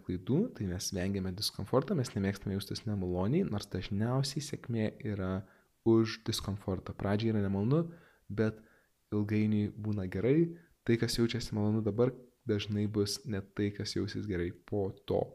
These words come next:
Tai yra trumparegiškumo problema, mes turim matyti ilgalaikę, e, s-, perspektyvą. Mm, ar tai iš tiesų klaida,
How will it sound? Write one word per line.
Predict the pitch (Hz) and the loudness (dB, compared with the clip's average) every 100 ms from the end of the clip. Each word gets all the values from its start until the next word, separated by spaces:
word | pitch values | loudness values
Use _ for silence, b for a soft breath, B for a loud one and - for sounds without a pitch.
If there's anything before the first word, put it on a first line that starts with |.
| B B B B | B B B B
Tai | - 107 | -4 0
yra | 101 | 0
trumparegiškumo | - 110 104 98 98 - 110 104 | 0 -4 -2 -2 -2 -4 -2 -2
problema, | - 98 98 123 | -2 -2 2 2
mes | 143 123 | 2 0
turim | - 107 98 | -2 -2 -2
matyti | 104 98 - | -4 -4 -4
ilgalaikę, | 104 104 95 95 107 - 139 | -4 -4 -2 0 -2 0 -2
e, | 170 170 - _ - 131 123 120 120 | -2 -4 -14 _ -10 -6 -4 -4 -6
s-, | - - - - | -8 -10 -10 -6
perspektyvą. | 120 120 131 - 123 131 185 - - B B B B B B B B _ - | -6 -6 -10 -4 -2 0 -2 -4 -14 B B B B B B B B _ -4
Mm, | 117 117 113 110 107 107 104 - | 0 2 2 2 2 2 0 -2
ar | - 123 | 0 2
tai | 127 | 2
iš | 120 | 2
tiesų | - 113 - 226 | 0 0 0 0
klaida, | - 135 117 104 | 4 4 6 2